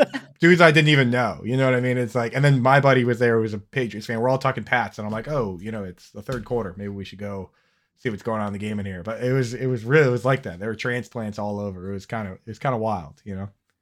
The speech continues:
Speaker 1: Yeah. And then the guy with the, the Doug Flutie jersey came by, and you guys just talked shit about him for, you know.
Speaker 2: The Doug Flutie guy came by, we're like,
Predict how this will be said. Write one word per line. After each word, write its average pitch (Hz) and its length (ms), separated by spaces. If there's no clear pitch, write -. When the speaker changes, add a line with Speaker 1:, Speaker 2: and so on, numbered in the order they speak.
Speaker 1:
Yeah. 80 200
And 123 100
then 135 120
the 123 80
guy 113 240
with 110 100
the, 95 240
the 98 140
Doug 101 280
Flutie 101 320
jersey 104 360
came 107 240
by, 98 300
and 87 180
you 82 40
guys 78 320
just - 200
talked 73 240
shit 73 160
about 82 240
him 82 140
for, 82 460
you - 60
know. 82 220
Speaker 2:
The 117 80
Doug 151 140
Flutie 143 220
guy 123 160
came 113 220
by, 107 120
we're 95 140
like, 87 160